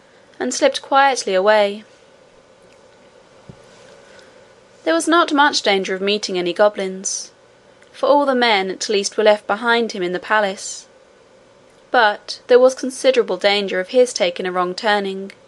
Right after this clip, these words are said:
for he had now no light, and had therefore to depend upon his memory and his hands.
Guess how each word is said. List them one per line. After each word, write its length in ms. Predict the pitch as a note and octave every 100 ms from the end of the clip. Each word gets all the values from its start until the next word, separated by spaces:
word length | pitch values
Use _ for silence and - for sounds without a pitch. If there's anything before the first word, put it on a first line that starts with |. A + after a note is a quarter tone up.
| _ _ _ _ _ _
for 180 | - C#4
he 100 | C#4
had 280 | D4 D4+
now 300 | C4+ C4 A3
no 180 | F#3 F#3+
light, 540 | G3 G#3+ G3+ G3 - - _ _ _ _ _ _ -
and 80 | C#4+
had 140 | D4
therefore 480 | - B3+ C4 C#4+ G#3
to 60 | G3
depend 420 | B3 C4 A3 G3
upon 240 | G#3+ A#3
his 140 | G3+ G3+
memory 480 | A3+ A3 G3 F#3 F#3+
and 240 | A3+ G#3+
his 160 | G3+ -
hands. 720 | A#3 G3+ F#3+ F#3+ G3 -